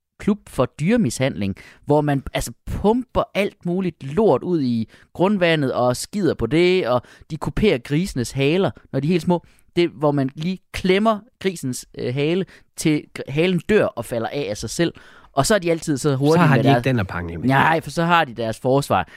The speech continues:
Speaker 1: "Jamen, hvis ikke vi gør det, så går de jo bare og gnaver halerne af hinanden. Det er meget værre." Mm, ja,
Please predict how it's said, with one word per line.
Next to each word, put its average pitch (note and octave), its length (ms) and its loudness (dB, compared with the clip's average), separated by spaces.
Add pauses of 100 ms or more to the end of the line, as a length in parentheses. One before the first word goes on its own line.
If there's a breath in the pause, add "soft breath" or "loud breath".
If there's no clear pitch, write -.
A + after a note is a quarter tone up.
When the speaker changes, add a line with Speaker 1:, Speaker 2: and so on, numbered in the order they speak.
(100)
Speaker 1:
"Jamen, C3 400 2
hvis C3+ 180 2
ikke G#3+ 240 2
vi A#2+ 100 2
gør C3+ 280 4
det, C#3 260 2
så G#3 140 0
går G3+ 340 4
de A2+ 120 -6
jo A#2 140 0
bare C#3+ 300 4
og B2 120 -2
gnaver B2 560 2
halerne C#3+ 640 2
af C3+ 280 2
hinanden. A#2 520 -2
Det F#3+ 140 4
er F#3+ 40 2
meget E3 480 0
værre." A2+ 260 0 (300 loud breath)
Mm, D3 400 4 (340 soft breath)
ja, B2+ 200 2